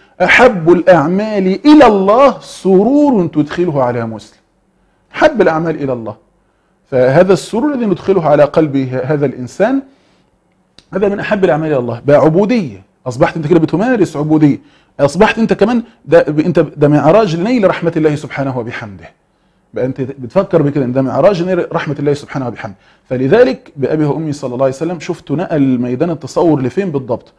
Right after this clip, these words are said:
ولذلك هنا من الحاجات المهمة والجميلة إن إحنا لا، ما نستنكفش أي صورة من صور ملاعبة للطفل طالما هي تسره، وما يكونش فيها امتهان ولا يكون فيها إهانة، ولا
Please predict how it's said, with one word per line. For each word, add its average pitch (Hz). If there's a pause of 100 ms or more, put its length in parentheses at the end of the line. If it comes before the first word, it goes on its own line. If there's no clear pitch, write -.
(320)
ولذلك 139
هنا 156
من 131
الحاجات 123
المهمة 123
والجميلة 123 (360)
إن 117
إحنا 135
لا، 139
ما 123
نستنكفش 139 (360)
أي 139
صورة 139
من 120
صور 139
ملاعبة 120
للطفل 147 (160)
طالما 127
هي 135
تسره، 139 (440)
وما 131
يكونش 190
فيها 147
امتهان 127
ولا 110
يكون 131
فيها 127
إهانة، 139
ولا 127